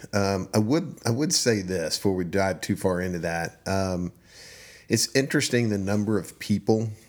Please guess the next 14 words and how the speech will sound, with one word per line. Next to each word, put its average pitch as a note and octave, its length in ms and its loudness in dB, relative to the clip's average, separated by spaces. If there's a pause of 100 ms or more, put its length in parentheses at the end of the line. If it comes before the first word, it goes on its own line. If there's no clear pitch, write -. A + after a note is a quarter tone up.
(320)
that G2+ 360 -2
talk B2 380 0
about F2 540 -2
their F#2 180 0
first A2+ 360 0
experience G2+ 680 0
with F2 160 -4
fly F2+ 280 0
fishing, A2+ 580 -2 (720)
watching G2 720 0
their F2 140 -2
dad F#2 580 0
or E2+ 160 -2
grandpa F#2+ 760 -2